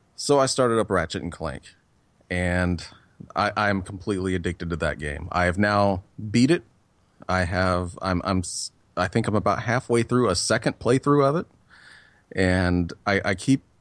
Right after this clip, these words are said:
I, I'm not tired of playing it. I just wanna keep playing this game over and over again because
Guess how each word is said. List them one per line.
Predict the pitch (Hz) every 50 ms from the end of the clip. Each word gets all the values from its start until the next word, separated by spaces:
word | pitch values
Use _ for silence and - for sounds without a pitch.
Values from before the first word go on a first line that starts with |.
| _ -
I, | - 101 - -
I'm | 113 110
not | 110 113 113 110
tired | - - 107 104 101 101
of | 87
playing | - - 95 90 82
it. | 78 73
I | - 92
just | 87 92 95 98
wanna | 98 98 95 -
keep | - - 101 95 - -
playing | - 101 95 92 92
this | 92 90 -
game | - 95 90 87 85 85 85 80 - _ _ _ _ _ - _ _ _ -
over | - 98 104 95 92 92
and | 87 87
over | 85 82 76 82
again | 80 78 82 80 80 80
because | 71 - - - 90 87 85 82 80 - - - -